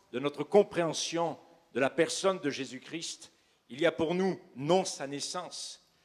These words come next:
ni son enfance, ni sa jeunesse, non son enseignement, ni sa vie de service, non sa résurrection, ni son règne éternel et glorieux, ni le don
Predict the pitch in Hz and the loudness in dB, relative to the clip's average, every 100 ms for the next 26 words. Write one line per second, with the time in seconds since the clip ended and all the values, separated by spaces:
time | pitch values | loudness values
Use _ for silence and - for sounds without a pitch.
0 | _ 113 180 202 - 151 147 - 180 151 | _ -6 -2 -2 -4 0 0 0 -2 -2
1 | - - - - 104 156 196 - 135 131 | -6 -12 -16 -14 -6 -2 -2 -2 -6 -2
2 | 160 143 - - 95 _ - - 127 185 | -2 -4 -8 -14 -18 _ -20 -12 0 0
3 | - 170 170 165 165 160 160 185 160 - | 0 -2 -2 0 -2 -2 0 0 0 -4
4 | - _ 113 160 160 160 147 156 170 165 | -20 _ -8 -6 -4 -2 -4 -4 -4 -4
5 | 170 151 180 - - - _ - 117 170 | -4 -4 -6 -8 -10 -14 _ -12 0 2
6 | 185 - 156 143 139 151 156 - 196 196 | 2 0 -4 -4 -8 -6 -6 -6 0 0
7 | 151 - - 127 185 - 156 139 180 147 | 0 -8 -14 -8 -6 -4 -4 0 -2 -2
8 | - 170 160 156 165 175 160 - 147 156 | -10 -6 -4 -4 -2 0 -2 -6 -6 -4
9 | 156 160 180 151 - - - _ 131 175 | -4 0 2 0 -4 -20 -20 _ -8 -2
10 | 214 - - 117 151 147 202 196 | -2 -4 -10 -2 -2 6 6 6